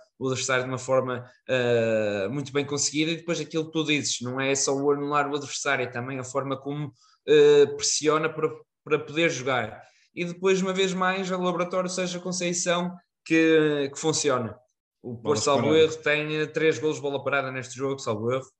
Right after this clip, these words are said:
Speaker 1: Não sei se estou aqui a cometer um erro.
Speaker 2: Sim, sim, sim. Não, não, não. É
Speaker 1: Mas,
Speaker 2: verdade.
Speaker 1: mas penso que estou, estou a referir corretamente.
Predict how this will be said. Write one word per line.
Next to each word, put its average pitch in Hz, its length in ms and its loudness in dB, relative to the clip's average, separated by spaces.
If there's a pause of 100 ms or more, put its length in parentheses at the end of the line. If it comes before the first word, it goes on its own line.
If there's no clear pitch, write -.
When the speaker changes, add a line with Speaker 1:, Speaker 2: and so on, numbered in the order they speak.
(340)
Speaker 1:
Não 120 120 -8
sei 127 160 -2
se 123 80 -4
estou 123 360 -4
aqui 120 220 -8
a 120 60 -12
cometer 123 320 -4
um 123 100 -6
erro. 131 140 0
Speaker 2:
Sim, 143 80 2
sim, 127 180 -4
sim. 123 160 -4
Não, 117 220 0
não, 107 160 -2
não. 104 240 -8
É 101 100 -6
Speaker 1:
Mas, 127 120 -2
Speaker 2:
verdade. 101 100 -6
Speaker 1:
mas 131 140 -4
penso 139 240 -2
que - 60 -4
estou, 131 440 2
estou 123 400 -4
a - 20 -6
referir 123 220 -8
corretamente. 147 720 -2